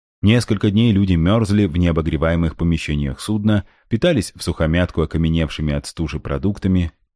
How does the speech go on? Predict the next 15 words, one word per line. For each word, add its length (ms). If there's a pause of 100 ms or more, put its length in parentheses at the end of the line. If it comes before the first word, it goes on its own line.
(120)
пока 220
не 120
подоспел 500
на 120
помощь 460
ледокол 640
«Харитон» 640 (160)
Лаптев. 540 (800)
Главного 540
электрика 480
Спахтусова 800
Лавров 480
снял 320
с 80
работы, 520